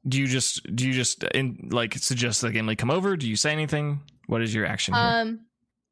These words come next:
Speaker 2: yeah, I'll be like, "Oh, thank you. Can our friend come with us?"
Speaker 1: Is that all you say?
Speaker 2: Yes, uh, probably. And
Speaker 1: Um,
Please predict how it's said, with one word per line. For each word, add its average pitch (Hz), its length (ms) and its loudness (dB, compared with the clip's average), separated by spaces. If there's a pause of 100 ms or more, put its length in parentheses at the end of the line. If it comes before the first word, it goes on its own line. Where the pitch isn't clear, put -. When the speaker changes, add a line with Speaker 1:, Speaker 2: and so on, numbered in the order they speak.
(680)
Speaker 2:
yeah, 220 320 2
I'll 226 120 0
be 262 100 -4
like, 285 240 -2
"Oh, 403 200 2
thank 480 300 0
you. 381 260 4
Can 370 180 -8
our 381 120 2
friend 349 380 0
come 339 200 -4
with 330 200 -2
us?" 302 680 0 (1300)
Speaker 1:
Is 123 80 -2
that 117 100 2
all 107 100 0
you 110 60 -2
say? 107 200 -2 (880)
Speaker 2:
Yes, - 360 -12 (140)
uh, 196 180 -6
probably. - 520 -16 (200)
And - 120 -8
Speaker 1:
Um, 226 360 2